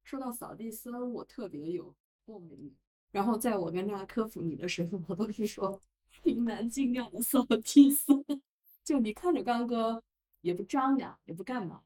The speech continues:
他懂很多，他知道很多，但是他不去炫耀很多东西。阿策呢，是这样一位小朋友，他跟那个逍遥是同学、基友，他俩都在深圳打拼。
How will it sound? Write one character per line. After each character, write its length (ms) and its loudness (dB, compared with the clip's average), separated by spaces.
他 140 -10
懂 220 -6
很 120 -8
多， 140 -16
他 120 -12
知 200 -6
道 160 -4
很 120 -12
多， 80 -20
但 160 -4
是 120 0
他 140 -6
不 140 -6
去 440 -4
炫 260 0
耀 160 -6
很 140 -16
多 220 -20
东 140 -20
西。 220 -20
阿 140 2
策 340 0
呢， 140 -8
是 440 -6
这 80 -2
样 180 -2
一 80 -6
位 160 0
小 180 -6
朋 180 -10
友， 180 -10
他 200 0
跟 160 2
那 100 0
个 100 0
逍 220 -2
遥 180 -4
是 420 -4
同 220 -4
学、 320 -4
基 160 -8
友， 280 -4
他 120 -14
俩 140 -8
都 100 -10
在 140 -6
深 240 -6
圳 180 -8
打 200 -12
拼。 300 -14